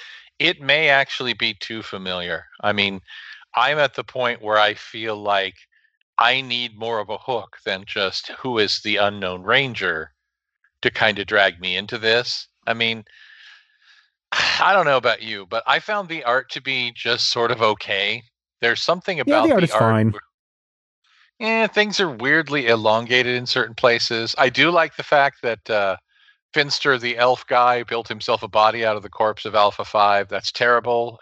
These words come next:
Speaker 1: and yet also pretty cool looking. But all in all, I'm like, "Yeah, this is pretty okay," but <sighs> I, I, I don't know. I think what will probably happen is two or three months down the line,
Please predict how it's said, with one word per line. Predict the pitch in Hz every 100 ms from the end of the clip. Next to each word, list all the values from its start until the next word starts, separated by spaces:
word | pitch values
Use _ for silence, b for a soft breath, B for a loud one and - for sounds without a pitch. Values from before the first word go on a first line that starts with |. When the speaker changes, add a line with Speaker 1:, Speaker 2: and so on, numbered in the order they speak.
| -
Speaker 1:
and | 107
yet | 107 104
also | 110 104 - -
pretty | 104 87
cool | - 104
looking. | 101 101 104 104 B B B B B _ 123
But | 139 139
all | 139 156 160
in | 143
all, | 156 160 135
I'm | 123
like, | 123 117 -
"Yeah, | 185 185
this | 175 180
is | -
pretty | - 240 254
okay," | 190 151 - 110 110
but | 139 113 110 107
<sighs> | _ _ _ _ _ _ _ _ _ _ _ _ _ _ _ _ - -
I, | - - - 135 160 160 156 131 127 135
I, | 120
I | 135
don't | 147 156
know. | 165 92 - _ _
I | 120
think | 120 165 156
what | 151
will | 135
probably | - 143 160 160
happen | 147 147 160
is | 131 -
two | 151
or | 165
three | - 170
months | 147 139 -
down | 147 127
the | 117
line, | 131 135 107 98